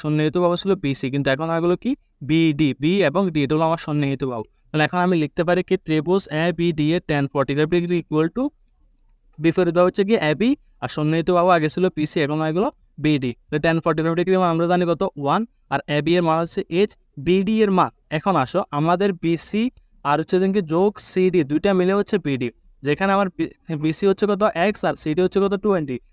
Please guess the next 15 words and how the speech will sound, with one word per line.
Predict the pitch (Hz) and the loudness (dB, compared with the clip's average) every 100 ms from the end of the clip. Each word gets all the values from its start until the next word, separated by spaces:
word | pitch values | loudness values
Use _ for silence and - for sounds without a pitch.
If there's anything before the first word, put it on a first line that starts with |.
| - | -4
তার | 143 165 | 0 0
মানে | 190 | 0
এখান | 170 185 | 0 -2
থেকে | 196 196 | 0 0
আমি | 165 | 0
লিখতে | 160 185 | 0 -2
পারি | 190 196 156 | 0 0 0
বিডি | 156 185 | 2 0
এর | 180 | 0
পরিবর্তে | 160 151 151 185 190 | -2 -2 -2 -4 -2
টোয়েন্টি | 156 156 196 202 - 160 | -2 0 0 -2 -4 0
প্লাস | 190 254 - _ - 151 | 2 0 -6 _ -4 -4
এক্স | - 135 | -2 -6
লিখতে | 123 135 | -6 -8
পারি। | 117 | -8